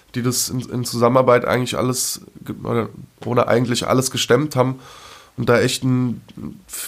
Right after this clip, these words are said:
wie ich finde, einen, einen riesen Job gemacht haben. Ich bin auf jeden Fall mega zufrieden mit allem, was wir, äh, rund um die Platte beziehungsweise für die Platte gemacht haben. Joel, äh,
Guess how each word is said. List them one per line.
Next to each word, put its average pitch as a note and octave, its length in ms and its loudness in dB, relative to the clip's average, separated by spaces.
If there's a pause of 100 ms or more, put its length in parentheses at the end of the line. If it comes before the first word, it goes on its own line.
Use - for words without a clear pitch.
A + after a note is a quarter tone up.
(260)
wie C#3 180 6
ich C#3+ 160 2
finde, D3 220 2
einen, C3 300 2
einen A#2+ 320 -4
riesen C3+ 360 0
Job C3+ 240 2
gemacht A#2+ 300 4
haben. A#2+ 100 4
Ich A#2 120 -2
bin B2+ 80 4
auf B2+ 120 4
jeden C3 140 0
Fall B2+ 100 4
mega C3 320 4
zufrieden C3+ 460 -2
mit B2 100 2
allem, A#2+ 260 2
was A#2+ 200 0
wir, A#2+ 240 4 (680)
äh, B2 80 -4
rund A#2 420 -2
um B2 140 -2
die A#2+ 60 0
Platte A#2+ 420 0
beziehungsweise A#2 680 0
für B2 160 -2
die B2 80 2
Platte A#2+ 300 0
gemacht A2+ 360 2
haben. B2+ 240 2 (1400)
Joel, C3 540 2 (400)
äh, B2 340 -6